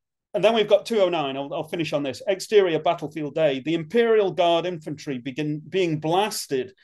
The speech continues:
by a wall of British fire. They falter and retreat. Merde. "The sound of musket balls against the French breastplates sounds like a hailstorm beating on windows."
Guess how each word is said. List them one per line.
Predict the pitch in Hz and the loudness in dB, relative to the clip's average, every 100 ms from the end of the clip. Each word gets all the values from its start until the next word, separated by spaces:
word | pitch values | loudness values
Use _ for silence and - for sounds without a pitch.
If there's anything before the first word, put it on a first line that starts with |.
| _ _ _ - | _ _ _ 0
by | 147 | 2
a | 151 | 2
wall | 151 175 170 | 0 0 0
of | 147 113 | -2 -4
British | 165 160 - | -8 -6 -10
fire. | - 151 143 120 107 | -4 -2 -2 -4 -4
They | 143 | -4
falter | 147 - 175 180 - 165 156 165 | -4 0 2 2 0 -2 -2 -6
and | 151 | -6
retreat. | 156 156 - 190 156 - - - _ _ - | -8 -10 -8 -4 -4 -6 -16 -20 _ _ -8
Merde. | 127 139 127 120 - _ _ _ _ - | -6 -4 -6 -10 -20 _ _ _ _ -8
"The | 156 | -2
sound | - 240 254 | 4 4 4
of | 214 | 0
musket | 208 226 - 220 185 | -2 -4 -4 -6 -4
balls | 170 165 151 | -2 -2 -2
against | 151 180 185 - | 0 -2 -2 -10
the | 160 | -8
French | - 185 - - - | -4 -4 -4 -14 -2
breastplates | 170 202 - - 147 131 123 - - - _ - | 0 0 -4 -8 -4 -4 -6 -14 -18 -20 _ -14
sounds | - 170 165 156 | -6 -4 -4 -2
like | 165 160 165 | -2 -2 -4
a | |
hailstorm | 151 190 196 190 - 135 123 | -4 -2 -2 -4 -6 -6 -6
beating | 110 165 156 151 151 | -8 -10 -8 -4 -2
on | 151 | -2
windows." | 151 170 180 147 110 107 - - | -2 -2 -2 -2 -2 -8 -16 -20